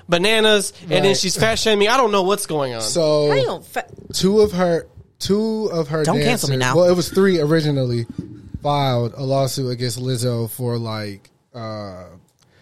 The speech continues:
Speaker 2: hostile work environment. Uh, what's the, like, sexual, uh, s-, like, sex, something
Speaker 1: They made him
Speaker 2: sexual.
Speaker 1: suck on bananas or something, right?
Speaker 3: Quid, uh,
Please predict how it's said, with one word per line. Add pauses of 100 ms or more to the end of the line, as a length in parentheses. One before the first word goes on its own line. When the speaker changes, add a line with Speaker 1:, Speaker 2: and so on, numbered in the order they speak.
(400)
Speaker 2:
hostile
work
environment.
Uh, (220)
what's
the,
like,
sexual,
uh,
s-,
like,
sex,
something
Speaker 1:
They
made
him
Speaker 2:
sexual.
Speaker 1:
suck
on
bananas
or
something,
right?
Speaker 3:
Quid, (140)
uh,